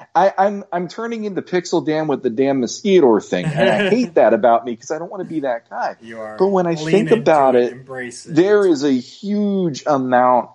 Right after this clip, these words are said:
Speaker 1: of potential in her, and, and, like, what would it have been like for her to even, uh, you know, like,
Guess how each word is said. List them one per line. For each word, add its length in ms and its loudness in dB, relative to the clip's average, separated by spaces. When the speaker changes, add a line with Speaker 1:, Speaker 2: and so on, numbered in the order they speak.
Speaker 1:
of 560 -2
potential 880 0
in 460 0
her, 520 2
and, 140 2
and, 240 -4
like, 260 -6
what 220 0
would 100 0
it 160 -2
have 140 -6
been 200 -6
like 280 -6
for 140 -8
her 320 2
to 320 -2
even, 420 -2
uh, 640 2
you 100 -2
know, 140 0
like, 200 -4